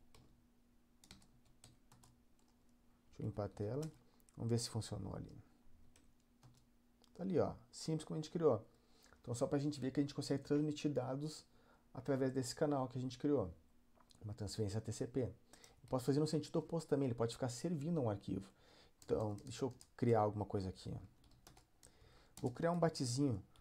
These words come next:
Eu vou criar um script aqui agora. Vou criar um pequeno bat ali pra, pra gente transmitir pro Windows. Da mesma forma, acho que eu vou fazer um loop aqui, ó.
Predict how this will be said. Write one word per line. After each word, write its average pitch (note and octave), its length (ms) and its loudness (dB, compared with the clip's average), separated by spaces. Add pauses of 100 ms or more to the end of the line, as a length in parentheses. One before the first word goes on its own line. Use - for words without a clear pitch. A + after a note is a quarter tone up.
(300)
Eu A#2+ 80 -4
vou B2 100 2
criar C3 140 2
um B2+ 60 2
script B2 360 -2
aqui A2+ 220 -4
agora. - 340 -6 (2250)
Vou C3 100 0
criar D3+ 140 4
um D#3 60 4
pequeno D#3 340 2
bat A#2+ 380 6
ali A2 160 2
pra, G#2+ 320 0 (500)
pra A2+ 140 0
gente A#2 180 0
transmitir A#2 480 0
pro A2 180 -2
Windows. F#2+ 320 -4 (1160)
Da D3 140 0
mesma F#3 260 0
forma, D3 320 4
acho A2 100 0
que - 80 -10
eu A#2 40 -10
vou - 20 -16
fazer C#3+ 180 2
um B2+ 280 0
loop B2+ 260 6
aqui, G2+ 220 -2
ó. F#2 100 -4